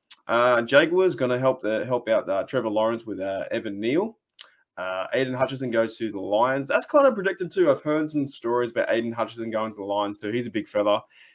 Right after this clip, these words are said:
He's kinda like a relentless T J Watt as well. Uh, Cole Hamilton's a good safety. He goes to the Giants. They need some help at safety. Uh, Kenny Pickett goes to the Broncos, right? So maybe the Broncos don't believe in Drew Lock.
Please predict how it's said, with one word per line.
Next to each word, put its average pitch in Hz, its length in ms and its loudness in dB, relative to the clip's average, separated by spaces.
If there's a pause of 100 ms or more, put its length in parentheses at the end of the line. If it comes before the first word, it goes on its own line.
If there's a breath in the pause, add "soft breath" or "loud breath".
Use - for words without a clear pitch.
(100)
He's 117 100 -10
kinda 143 280 4
like 120 220 2
a 98 160 -2
relentless 104 560 -2
T 110 160 -6
J 95 180 -4
Watt 95 220 -6
as 76 200 -14
well. 90 260 0 (580)
Uh, 113 440 0
Cole 156 280 6
Hamilton's 151 480 0
a 113 60 -2
good 120 220 -2
safety. 117 500 0 (380)
He 117 120 -2
goes 101 200 -2
to 95 60 -10
the 90 60 -12
Giants. 95 440 -2
They 107 140 2
need 98 180 -2
some - 140 -18
help 95 180 -8
at - 100 -12
safety. 170 480 -8 (640)
Uh, 87 400 -4
Kenny 151 320 6
Pickett 165 300 2 (220)
goes 120 240 0
to - 80 -10
the 87 60 -12
Broncos, 110 800 -2 (260)
right? - 320 -4 (200)
So - 160 -12
maybe 110 260 0
the 117 80 -2
Broncos 117 340 -4
don't 107 240 -2
believe 107 280 -4
in 107 120 -6
Drew 101 220 -2
Lock. 110 300 2